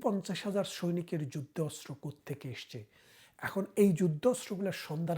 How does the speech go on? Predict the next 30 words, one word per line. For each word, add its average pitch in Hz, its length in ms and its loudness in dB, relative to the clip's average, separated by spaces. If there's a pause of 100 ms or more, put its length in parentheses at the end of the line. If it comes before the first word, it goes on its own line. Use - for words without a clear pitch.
আমরা 143 240 -4
পেয়েছি। 123 360 -8 (540)
ওই 160 160 4
যে 196 80 2 (120)
পাকিস্তান 165 480 -4
থেকে 180 140 -2 (100)
জাহাজ 160 280 -2
আসা 170 220 -6
শুরু 160 220 -2
হয়েছে, 175 280 -4 (560)
ডক্টর 165 320 2
ইউনূস 156 240 0 (120)
লিখে 156 260 0
দিয়েছে 170 220 0 (160)
পাকিস্তানের 160 560 -4
জাহাজকে 156 420 -6
আর 156 60 -6 (100)
তল্লাশি 156 480 -4
করা 156 220 -2
লাগবে 147 320 -6
না। 180 40 -6 (800)
এই 185 80 6 (120)
জাহাজে 165 400 0
করে 147 160 -2 (640)
গত 156 280 0 (1200)
এক 165 160 4 (120)
বছরে 165 340 -2 (600)
কত 165 220 -4 (840)
অস্ত্র - 320 -2 (160)
এসছে - 300 -2